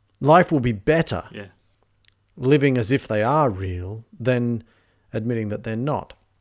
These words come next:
Speaker 1: So there's, there's that element, and, and yet, and yet I, I just returned to the specifics of how you quoted Ken. Um,
Speaker 2: Mm.
Speaker 1: it's not, it's not, uh, if I, if I understood the wording right, it's not just that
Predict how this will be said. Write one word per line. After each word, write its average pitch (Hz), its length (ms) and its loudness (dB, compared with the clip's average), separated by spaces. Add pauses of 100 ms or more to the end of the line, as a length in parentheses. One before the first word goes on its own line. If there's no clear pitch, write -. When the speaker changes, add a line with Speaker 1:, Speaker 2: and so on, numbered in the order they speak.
(420)
Speaker 1:
So 160 260 8 (300)
there's, 160 280 4
there's 165 200 4
that 190 140 6
element, 151 280 4
and, 160 180 0
and 160 220 -2
yet, 151 500 0 (400)
and 135 200 -4
yet 147 460 -4
I, 127 380 -4 (180)
I 127 520 -6 (400)
just - 240 -6
returned 123 380 -4
to 113 40 -6
the 98 100 -8
specifics - 920 -8 (120)
of 113 140 -10
how 117 140 -8
you 107 180 -8
quoted 104 400 -10
Ken. 110 400 -8 (560)
Um, 113 480 2 (440)
Speaker 2:
Mm. 110 200 -16 (240)
Speaker 1:
it's 123 180 -6
not, 175 260 2 (160)
it's - 160 -8
not, 165 220 -2 (640)
uh, 139 160 -2
if 147 180 -2
I, 131 140 4
if 143 220 0
I 131 220 8
understood 135 380 0
the 127 80 0
wording 127 320 0
right, 131 240 0
it's 123 140 -8
not 185 160 -2
just 156 380 0
that 117 240 -4